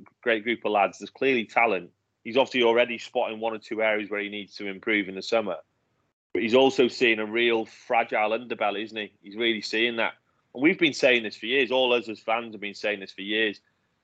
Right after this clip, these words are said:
You know, it's particularly away from home. You know, we, we, we do tend to sort of, a combination of lack of leadership and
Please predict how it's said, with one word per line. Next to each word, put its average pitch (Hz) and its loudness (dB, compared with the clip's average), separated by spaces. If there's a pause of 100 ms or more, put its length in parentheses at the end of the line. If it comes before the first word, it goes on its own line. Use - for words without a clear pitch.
You 110 0
know, 95 2
it's - -8
particularly 147 2
away 135 6
from 117 -8
home. 113 2 (640)
You 110 0
know, 101 -4
we, 110 -6
we, 120 0
we 120 2
do 143 4
tend 139 0
to 120 -12
sort 113 -2
of, - -20 (320)
a - -20 (180)
combination 135 -2
of 107 -10
lack 135 0
of 139 0
leadership 127 0
and 110 -12